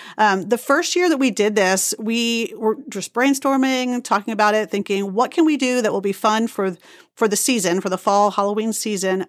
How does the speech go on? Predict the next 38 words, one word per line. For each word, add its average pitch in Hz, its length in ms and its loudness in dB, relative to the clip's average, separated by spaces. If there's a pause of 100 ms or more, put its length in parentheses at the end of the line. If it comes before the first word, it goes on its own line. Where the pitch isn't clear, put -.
but 208 300 0 (100)
also 262 380 0
something 269 320 0
to 220 100 0
bring 226 240 0
studios 208 680 0 (280)
together 175 720 0
and 185 320 -4
from 233 160 2
all 247 160 6
over 233 180 2
the 214 80 0
country, 185 420 -2
bring 202 160 -2
them 220 100 -2
together, 185 480 2 (320)
um, 185 260 2
something 254 240 2
to, - 160 -6
to - 240 -6
unite 196 320 2
everybody." 170 400 -2
So 202 260 2
we 220 160 4
had 208 200 2
this 214 160 -2
idea 185 300 0
to 220 120 -6
create 226 320 -2
a 294 40 0
hip-hop 269 300 0
combo, 240 500 0
share 220 360 2
it 233 80 0
with 214 120 0
all 208 280 2
the 269 80 -4
studios 240 800 0